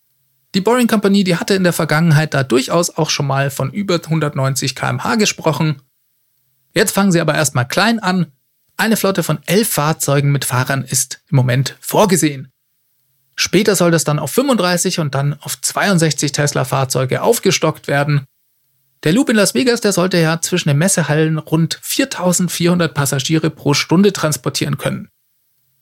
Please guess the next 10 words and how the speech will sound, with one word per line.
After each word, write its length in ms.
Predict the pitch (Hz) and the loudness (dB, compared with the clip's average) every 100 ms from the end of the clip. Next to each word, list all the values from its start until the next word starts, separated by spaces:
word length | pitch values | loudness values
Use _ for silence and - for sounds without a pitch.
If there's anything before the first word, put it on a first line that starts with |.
| _ | _
Das 240 | 156 170 | -2 0
war 120 | 175 175 | 0 0
das 120 | 156 | 0
angekündigte 680 | 170 180 160 185 165 156 135 | 0 0 2 0 2 0 -4
Ziel, 360 | - 330 311 - | -2 0 -2 -4
bevor 260 | 170 175 | -2 0
die 80 | 170 | 2
Messe 300 | 139 147 160 | 0 0 -2
abgesagt 540 | 151 - - 135 - - | -4 -2 -2 -2 -4 -6
wurde. 220 | 135 | -6